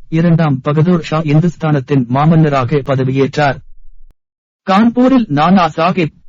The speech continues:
லக்னோவில் பேகம் ஹஸ்ரத் மகால், பரேலியில் கான் பகதூர் கியோர் தத்தமது பகுதிகளில் கிளர்ச்சிகளுக்கு தலைமையேற்றனர். கிளர்ச்சியின் மற்றொரு முக்கிய தலைவராக ஜான்சியின் ராணி லட்சுமிபாய் திகழ்ந்தார். கடுமையான ராணுவ ஆட்சி அமல்படுத்தப்பட்டு,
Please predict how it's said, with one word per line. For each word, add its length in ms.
லக்னோவில் 720
பேகம் 440
ஹஸ்ரத் 380
மகால், 520
பரேலியில் 560
கான் 360
பகதூர் 480
கியோர் 360
தத்தமது 640
பகுதிகளில் 760
கிளர்ச்சிகளுக்கு 920
தலைமையேற்றனர். 920
கிளர்ச்சியின் 640
மற்றொரு 440
முக்கிய 400
தலைவராக 680
ஜான்சியின் 520
ராணி 400
லட்சுமிபாய் 720
திகழ்ந்தார். 560
கடுமையான 760
ராணுவ 420
ஆட்சி 420
அமல்படுத்தப்பட்டு, 920